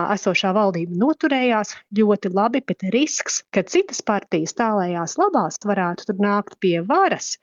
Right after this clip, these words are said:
un, jā, atbalstīt Ukrainu, bet pavisam citādāk iegrozīt valsti citās politiskās jomās, tas risks pastāvēja. Un tāpēc arī būs jāskatās tālāk uz visām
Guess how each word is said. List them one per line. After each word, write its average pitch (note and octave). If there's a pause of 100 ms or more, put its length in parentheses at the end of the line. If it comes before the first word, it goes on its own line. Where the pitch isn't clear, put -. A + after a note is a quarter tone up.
(300)
un, G3
jā, B3
atbalstīt G3
Ukrainu, C#4+
bet -
pavisam F#3+
citādāk G3
iegrozīt F#3
valsti F#3+ (160)
citās B3+
politiskās E3
jomās, B3+ (560)
tas A#3+
risks A3+
pastāvēja. F3 (320)
Un A3+
tāpēc B3
arī A3
būs G#3
jāskatās A3
tālāk B3
uz G3
visām A3